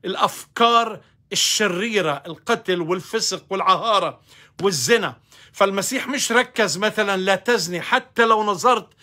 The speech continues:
إلى امرأة حتى تشتهيها في قلبك فأنت، آه، زنيت. فهون يتكلم عن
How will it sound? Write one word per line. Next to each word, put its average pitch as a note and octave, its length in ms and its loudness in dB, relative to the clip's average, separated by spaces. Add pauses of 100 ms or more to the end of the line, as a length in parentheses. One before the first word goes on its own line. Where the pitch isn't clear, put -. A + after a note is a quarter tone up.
(240)
إلى A3 180 2
امرأة A3 640 0 (200)
حتى A#3 420 -2
تشتهيها G#3 720 -2
في F3 180 -6
قلبك A3 520 0 (280)
فأنت، G3+ 560 -2 (680)
آه، F#3+ 260 2
زنيت. F3+ 500 -2 (360)
فهون B3 360 2
يتكلم A3+ 600 0
عن A#3+ 380 0